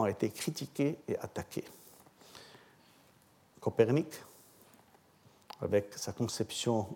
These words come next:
d'un univers où le système solaire tourne autour du Soleil, Galilée, qui a été même traduit en justice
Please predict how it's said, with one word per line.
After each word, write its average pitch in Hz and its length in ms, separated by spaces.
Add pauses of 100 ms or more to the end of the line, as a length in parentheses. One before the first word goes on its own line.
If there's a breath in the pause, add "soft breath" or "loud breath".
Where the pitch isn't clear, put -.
(200)
d'un 95 440
univers 107 560 (520)
où 101 460 (340)
le - 80
système 98 380
solaire 104 320
tourne 98 220
autour 95 180
du 85 80
Soleil, 123 400 (680 loud breath)
Galilée, 135 680 (800 soft breath)
qui 104 960
a 101 120
été 101 220
même 113 200
traduit 104 340
en 101 120
justice - 640